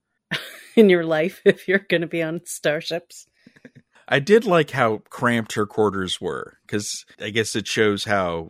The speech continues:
Speaker 2: not everyone gets to live the life of, you know, 'cause Una's quarters are big. Obviously, Pike's quarters are ridiculously huge, but Una's got big quarters.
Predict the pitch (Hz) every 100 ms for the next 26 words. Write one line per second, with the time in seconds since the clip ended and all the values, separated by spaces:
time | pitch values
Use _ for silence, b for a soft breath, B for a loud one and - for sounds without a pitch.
0 | _ 113 110 110 113 107 101 95 92 -
1 | - 101 101 92 95 92 92 - - 110
2 | 123 - 131 185 190 - 113 104 101 101
3 | 90 90 B B - 131 147 - 120 104
4 | 120 123 - - 107 104 98 98 - 107
5 | 123 117 101 95 - 98 92 90 85 104
6 | - b b b _ - 113 127 160 190
7 | 151 123 107 - 98 - 92 80 85 98
8 | 110